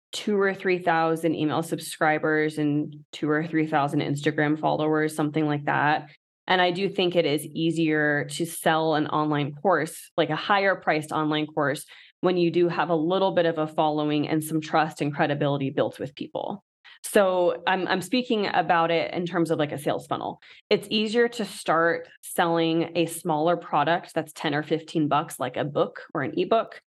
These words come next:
And then if people like that, then they might be more likely to buy a two hundred or three hundred or five hundred dollar course from you. So I just think it's easier. It's not impossible. You can still just go out and launch an online course.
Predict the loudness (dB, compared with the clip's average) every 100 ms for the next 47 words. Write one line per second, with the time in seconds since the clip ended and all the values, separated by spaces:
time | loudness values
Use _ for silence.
0 | -20 -20 -20 _ 0 2 4 2 2 0
1 | 0 -2 -2 -4 -8 -4 0 2 2 0
2 | 0 0 2 0 0 0 2 0 0 0
3 | 2 2 0 0 -2 -2 -2 0 0 2
4 | 0 -4 -2 -2 0 0 0 0 -2 -2
5 | -2 0 0 0 0 0 0 0 0 0
6 | 0 -2 -2 -4 -4 -6 -6 -6 -12 -16
7 | _ _ _ _ 0 4 4 2 2 0
8 | 0 -4 -4 -2 2 2 0 -2 0 0
9 | 0 -2 0 0 -2 -2 -2 0 2 2
10 | 4 2 0 0 0 -2 -2 -2 0 0
11 | 0 0 0 -2 -8